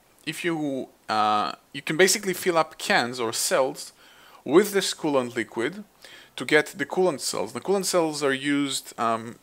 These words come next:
I think, only in reactors, only nuclear reactors. I'm not using any of them because there are, in my opinion, there are better methods, uh, to use them. But, uh, what I'm actually interested in is how exactly do I create the actual liquid.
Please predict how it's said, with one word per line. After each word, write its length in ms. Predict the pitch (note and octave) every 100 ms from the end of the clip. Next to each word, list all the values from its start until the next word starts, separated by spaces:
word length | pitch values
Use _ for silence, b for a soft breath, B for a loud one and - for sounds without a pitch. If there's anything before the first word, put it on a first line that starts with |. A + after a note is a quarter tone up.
| -
I 80 | B2+
think, 220 | F#3+ F#3
only 240 | D3+ E3+
in 100 | F#3
reactors, 540 | F3+ G#3 G#3 G#3 G#3 -
only 180 | C3+ D#3
nuclear 300 | E3 E3+ E3
reactors. 440 | E3+ E3+ F3+ E3
I'm 100 | D#3+
not 140 | E3
using 220 | D#3 C#3+ C#3+
any 120 | C#3
of 120 | C3
them 140 | C#3
because 280 | B2+ B2 A#2+
there 220 | A#2+ A#2+
are, 140 | - F#2+
in 100 | B2+
my 80 | B2
opinion, 220 | B2+ A2+
there 100 | A2+
are 40 |
better 280 | G#2 B2+ A#2+
methods, 640 | A#2+ C3 - G#2 - - _ B B B B
uh, 260 | A2+ A2 G#2+
to 140 | G#2+
use 200 | G#2+ G#2
them. 220 | - D#3 F3+ _ _ _ _ _ _ _ _ _ B B B B B B B
But, 500 | B2+ C3+ D#3 - - -
uh, 220 | D3 C#3+ C#3
what 240 | E3 F3
I'm 120 | D#3
actually 560 | D#3 - D#3+ C#3 C3+ C#3
interested 480 | F#3+ G#3 - A#2+ -
in 460 | A2+ A2 D3+ F3+ -
is 300 | A#2+ A#2+ A#2 - - -
how 140 | D3+
exactly 920 | C#3+ B2+ C#3 C3+ - C3 B2 A#2+ A#2+
do 340 | - A#2+ B2 A2+
I 140 | A#2+
create 600 | A#2 - A#2 A#2+ B2 A#2+
the 80 | A#2
actual 420 | A#2 - A#2+ A2
liquid. 460 | D3+ - G2 F#2